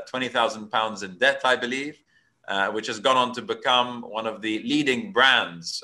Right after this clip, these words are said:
uh, in the U K, uh, and beyond. In two thousand and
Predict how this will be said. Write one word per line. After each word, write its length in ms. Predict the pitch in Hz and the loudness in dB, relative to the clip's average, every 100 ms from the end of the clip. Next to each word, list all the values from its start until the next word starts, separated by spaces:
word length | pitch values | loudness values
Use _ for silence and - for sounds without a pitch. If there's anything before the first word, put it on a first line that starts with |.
| 101 | -2
uh, 180 | 95 92 | 0 -2
in 120 | 113 | -4
the 80 | 110 | -4
U 220 | 107 110 | -4 -4
K, 480 | 110 123 120 117 117 _ _ - | 2 6 8 6 -2 _ _ -10
uh, 200 | 95 95 - | -2 -2 2
and 180 | 113 104 | 0 0
beyond. 460 | 101 92 80 78 - _ _ _ _ _ _ _ - | 0 0 -2 -10 -20 _ _ _ _ _ _ _ -16
In 100 | 113 | -12
two 140 | 101 123 | -8 0
thousand 380 | 131 131 120 117 | 4 4 2 0
and 260 | 110 107 | -2 -6